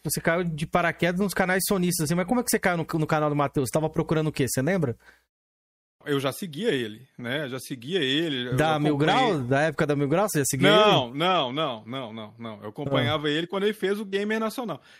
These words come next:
Speaker 2: Eu acompanhava outros canais, acompanhava o canal Tio Louco, acompanhava... é, lá
Speaker 1: Ah,
Speaker 2: o,
Speaker 1: entendi.
Speaker 2: os, os, é, P S N Só os Top.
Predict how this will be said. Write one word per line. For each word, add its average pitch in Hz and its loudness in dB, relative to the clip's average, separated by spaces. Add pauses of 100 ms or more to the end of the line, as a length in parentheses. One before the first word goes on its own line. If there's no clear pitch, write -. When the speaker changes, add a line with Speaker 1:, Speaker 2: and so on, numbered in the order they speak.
(120)
Speaker 2:
Eu 208 4
acompanhava 262 2
outros 294 2
canais, 170 0
acompanhava 151 -6
o - -20
canal 120 -8
Tio - -12
Louco, 196 0
acompanhava... 127 -6 (400)
é, 117 -6
lá 170 2
Speaker 1:
Ah, - 2
Speaker 2:
o, 151 2
Speaker 1:
entendi. 135 0
Speaker 2:
os, 120 -4 (380)
os, 127 -14
é, 123 -10
P 147 -6
S 147 -6
N 143 -8
Só 160 -6
os 175 -12
Top. 180 -2